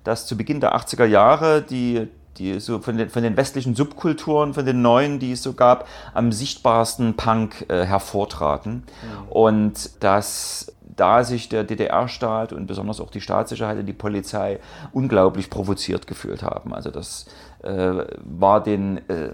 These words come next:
Speaker 1: sozialistischen Normen, ich mache jetzt so Gänsefüßchen mit
Speaker 2: Ja,
Speaker 1: meinen Fingern,
Speaker 2: ja.
Speaker 1: absolut zuwider, dass man sich also absichtlich hässlich anzieht, so dass man, äh, den, den Leistungsethos, der,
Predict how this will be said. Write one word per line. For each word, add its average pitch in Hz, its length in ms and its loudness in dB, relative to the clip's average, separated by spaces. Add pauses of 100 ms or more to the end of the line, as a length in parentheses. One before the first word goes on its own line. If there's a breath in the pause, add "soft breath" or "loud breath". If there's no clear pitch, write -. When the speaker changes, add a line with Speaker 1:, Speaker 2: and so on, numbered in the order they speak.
(120)
Speaker 1:
sozialistischen 113 880 0
Normen, 120 320 2
ich 117 100 -6
mache 101 180 -2
jetzt 95 100 -8
so 98 100 -6
Gänsefüßchen 107 760 -6
mit 104 100 -8
Speaker 2:
Ja, 117 80 -8
Speaker 1:
meinen 98 260 -2
Fingern, 101 380 -6
Speaker 2:
ja. - 540 -20
Speaker 1:
absolut 113 400 -2
zuwider, 120 720 2
dass - 160 -10
man 107 80 -4
sich 104 160 -8
also - 140 -6
absichtlich - 600 -6
hässlich 117 440 -4
anzieht, 98 540 -6 (380 loud breath)
so 101 200 -6
dass 95 240 -6
man, 92 320 -4
äh, 90 720 -2 (100)
den, 98 200 -8
den 104 140 -2
Leistungsethos, 117 1300 0 (320 loud breath)
der, 98 460 0